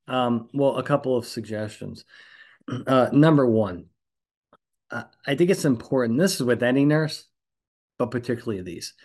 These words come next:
is you want to meet with them as soon as humanly possible. Um, <clears throat> you know, once the lawsuit's filed, uh, once word spreads,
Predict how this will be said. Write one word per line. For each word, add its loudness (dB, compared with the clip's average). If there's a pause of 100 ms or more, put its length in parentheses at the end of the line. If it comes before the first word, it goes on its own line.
(360)
is 0
you 2
want 2
to 0
meet 2
with -4
them 0
as -10
soon -2
as -6
humanly -10
possible. -14 (800)
Um, 2
<clears throat> -10
you 4
know, 4
once 4
the 2
lawsuit's 4
filed, 2
uh, -6
once 2
word 0
spreads, -4